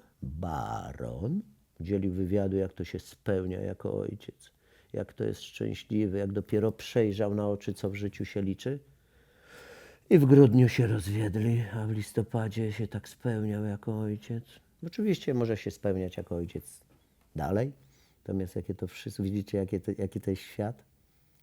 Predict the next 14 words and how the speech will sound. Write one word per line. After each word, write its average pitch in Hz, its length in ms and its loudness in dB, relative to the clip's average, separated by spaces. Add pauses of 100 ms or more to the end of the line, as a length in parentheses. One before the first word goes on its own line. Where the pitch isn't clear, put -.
(140)
Jaki 101 220 -6
to - 140 -4
jest 95 160 -2
świat 98 600 -4
niesamowitych 98 1040 -2 (160)
pustaków, - 1040 -4 (880)
wyfiokowanych 107 1300 2
laluń 110 640 2 (600)
i 113 240 4 (720)
śmiesznie, 107 560 0
kurwa, 107 140 -4 (200)
uczesanych, 98 760 -2 (140)
e, 98 320 -6
gości? 104 480 -4